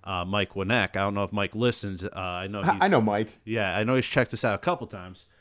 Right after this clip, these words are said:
Speaker 1: You know, we were sitting there playing a card game one day in his, uh, living room. And he was like, "Dude, why don't you become a teacher?" I was like, "I don't wanna be a teacher. There's not enough money in it." He's like, That's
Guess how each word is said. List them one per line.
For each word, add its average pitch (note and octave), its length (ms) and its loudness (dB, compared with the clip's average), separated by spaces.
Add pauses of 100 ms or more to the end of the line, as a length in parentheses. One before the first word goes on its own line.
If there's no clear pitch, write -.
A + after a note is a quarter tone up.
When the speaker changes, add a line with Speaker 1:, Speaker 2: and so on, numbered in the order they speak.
(300)
Speaker 1:
You G#2+ 100 -4
know, G#2+ 80 2
we A2 60 4
were A#2 100 6
sitting A#2+ 240 4
there A#2+ 100 4
playing A#2+ 240 6
a G#2 40 2
card C#3+ 320 6
game G#2+ 180 0
one G#2+ 200 0
day G#2+ 200 4
in F#2+ 120 -4
his, G2 260 -6
uh, F#2+ 180 2
living B2 300 2
room. F2 240 -6 (400)
And - 80 -12
he - 20 -4
was G2 140 -2
like, F#2+ 80 -2
"Dude, C3 180 4
why G2 100 4
don't G#2+ 140 2
you A#2+ 80 -4
become A#2 220 -4
a - 20 -8
teacher?" G2+ 460 -6 (440)
I - 40 -10
was F2 100 -8
like, F#2 200 -8 (140)
"I F#2 120 -6
don't G2 180 -2
wanna A2+ 220 -2
be F2 140 -2
a E2 40 -4
teacher. E2+ 320 -6
There's E2 160 -6
not G2 120 0
enough F#2 200 -4
money F#2 340 0
in - 80 -10
it." - 140 -18 (640)
He's F#2+ 160 -2
like, - 360 -2
That's - 320 -6